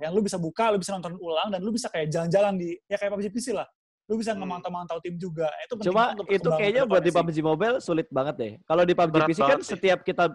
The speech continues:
Speaker 2: masuk ke dalam lobby, kita bisa puter. Kita di lobby itu ngapain aja, kita bisa nge-scout tim lain
Speaker 1: Hmm.
Speaker 2: ngapain aja, kita bisa review. Cuma kan untuk,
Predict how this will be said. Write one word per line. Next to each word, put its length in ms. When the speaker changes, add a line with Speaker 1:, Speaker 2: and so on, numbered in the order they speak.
Speaker 2:
masuk 240
ke 80
dalam 240
lobby, 240
kita 240
bisa 160
puter. 560
Kita 280
di 80
lobby 320
itu 80
ngapain 400
aja, 320
kita 160
bisa 240
nge-scout 320
tim 160
lain 200
Speaker 1:
Hmm. 120
Speaker 2:
ngapain 240
aja, 160
kita 160
bisa 240
review. 400
Cuma 240
kan 120
untuk, 280